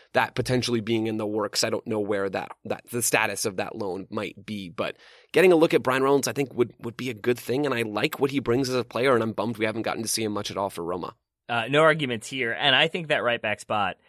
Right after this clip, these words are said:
Speaker 2: is positive in a weird way, because I'm with you that I would like to see Bryan Reynolds start, and if he does, then I'd like the idea of giving him just a little bit of confidence. You put him in the
Speaker 1: Yeah.
Speaker 2: national team, he goes
Speaker 1: Yeah.
Speaker 2: back to Roma, having played for the U S national team and feeling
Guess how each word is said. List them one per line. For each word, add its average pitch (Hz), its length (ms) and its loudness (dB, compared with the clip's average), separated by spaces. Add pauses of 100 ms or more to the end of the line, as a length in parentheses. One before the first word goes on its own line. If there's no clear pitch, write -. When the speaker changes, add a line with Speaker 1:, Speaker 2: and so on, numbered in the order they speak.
(260)
Speaker 2:
is 131 460 0 (100)
positive 170 580 2
in 180 80 -2
a 175 80 -2
weird 170 240 0
way, 165 200 2
because 143 280 -6
I'm 117 160 0
with 131 220 -4
you 113 180 -2
that 101 100 -2
I 95 60 0
would 95 140 -2
like 104 160 -2
to 104 100 -10
see 107 160 -6
Bryan 92 320 -4
Reynolds 92 340 -6
start, 95 300 -4
and 87 140 -8
if 82 100 -12
he 80 140 -16
does, 135 520 2 (280)
then 113 120 -4
I'd 107 140 -2
like 107 220 -4
the 98 160 -4
idea 101 380 -4
of 95 100 -8
giving 110 260 -6
him 113 160 -4 (180)
just 175 200 -2
a 196 40 2
little 170 220 0
bit 160 100 2
of 147 120 -6
confidence. 156 560 0
You 98 60 -10
put 101 140 -6
him 95 60 -6
in 92 80 -8
the 90 80 -8
Speaker 1:
Yeah. 127 160 4
Speaker 2:
national 117 260 2
team, 131 400 0
he 110 140 -2
goes 101 200 -4
Speaker 1:
Yeah. - 180 0
Speaker 2:
back - 100 -4
to 101 100 -8
Roma, 131 520 6
having 98 240 -4
played 156 280 -4
for - 80 -10
the 147 100 -6
U 151 60 2
S 135 140 0
national 139 320 0
team 139 320 -2
and 104 140 -4
feeling 110 460 -2